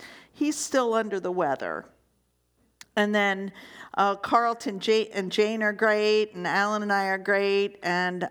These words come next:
um, it's just really happy to, we're happy to be here. On March thirteenth, which is a Wednesday night, we're going to share about the trip. And so, um, we, we've got slides and all that kind of stuff, and we'll,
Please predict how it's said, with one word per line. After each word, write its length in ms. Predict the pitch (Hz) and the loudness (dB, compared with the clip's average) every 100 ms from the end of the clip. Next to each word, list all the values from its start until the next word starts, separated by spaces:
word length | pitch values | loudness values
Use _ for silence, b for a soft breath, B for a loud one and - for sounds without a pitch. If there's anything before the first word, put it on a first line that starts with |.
| 185 | -2
um, 360 | 185 180 175 | 0 0 -2
it's 240 | - 196 - | -4 -4 -4
just 320 | 240 240 - | -4 -4 0
really 240 | 220 214 | 2 2
happy 400 | 196 190 190 208 | -2 -4 -4 -4
to, 100 | 185 180 - B B - | -4 -4 -8 B B -2
we're 100 | 208 | 0
happy 320 | 214 196 202 | 0 -2 -2
to 60 | 180 | -2
be 160 | 196 | -2
here. 260 | 190 180 160 B B B | -2 -2 -4 B B B
On 140 | 214 208 | 0 2
March 380 | 214 240 - - | 0 0 -4 0
thirteenth, 720 | 233 214 - 226 226 254 247 | 0 0 -4 -2 0 -2 0
which 240 | 214 - | -2 -2
is 140 | 190 208 | -4 0
a 40 | |
Wednesday 520 | 196 202 214 - 202 | 0 0 -2 -4 -4
night, 500 | 185 175 185 233 240 175 | -2 -2 -2 -4 -4 -4
we're 120 | 180 | -2
going 220 | 190 190 | -2 -2
to 120 | 185 | -6
share 840 | 170 - - 190 185 185 208 262 B B B B _ - | -6 -6 -2 0 2 2 0 -4 B B B B _ 0
about 500 | 185 180 175 170 - | 0 2 2 0 -6
the 100 | 165 | -12
trip. 600 | - - 190 107 - - - b b b b | -12 -4 0 0 -4 -14 -20 b b b b
And 200 | 180 185 | -4 -4
so, 600 | - 196 185 170 165 170 - | 0 2 4 2 0 -4 -4
um, 540 | 185 180 165 165 170 175 - | -2 0 -2 -4 -10 -16 -2
we, 180 | 190 175 | 0 0
we've 180 | 185 | 0
got 220 | 185 180 - | 0 -2 -2
slides 520 | 190 170 165 170 175 | 2 2 2 -2 -4
and 80 | 170 | -2
all 120 | 156 | 0
that 160 | 147 | -2
kind 160 | 185 117 | -4 -8
of 40 | |
stuff, 380 | - - 139 - | -6 -2 -2 -2
and 240 | 139 139 160 B B B | -6 -6 -10 B B B
we'll, 360 | 196 185 180 180 | -2 0 -2 -4